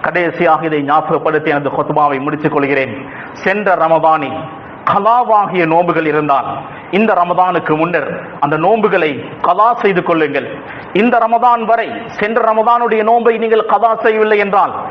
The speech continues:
ரமதானுக்கு பின்னர் நோன்பை கலா செய்வதோடு அறுநூறு கிராம் அரிசியும் ஒவ்வொரு நாளைக்கு பகரமாக கொடுக்க வேண்டும். ஒவ்வொரு வருடம் பிந்த பிந்த அறுநூறு கிராம் அதிகமாகிக் கொண்டே போகும். அதனால் விசேஷமாக வீட்டு பெண்கள்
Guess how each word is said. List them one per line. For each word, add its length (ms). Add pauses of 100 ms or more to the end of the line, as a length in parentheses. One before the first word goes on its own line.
(260)
ரமதானுக்கு 640
பின்னர் 600 (200)
நோன்பை 480
கலா 400
செய்வதோடு 680 (340)
அறுநூறு 440
கிராம் 280
அரிசியும் 800 (260)
ஒவ்வொரு 280
நாளைக்கு 480
பகரமாக 540
கொடுக்க 340
வேண்டும். 320 (420)
ஒவ்வொரு 340
வருடம் 400
பிந்த 360
பிந்த 480 (400)
அறுநூறு 480
கிராம் 260
அதிகமாகிக் 580
கொண்டே 240
போகும். 480 (520)
அதனால் 280 (460)
விசேஷமாக 560 (120)
வீட்டு 220 (120)
பெண்கள் 360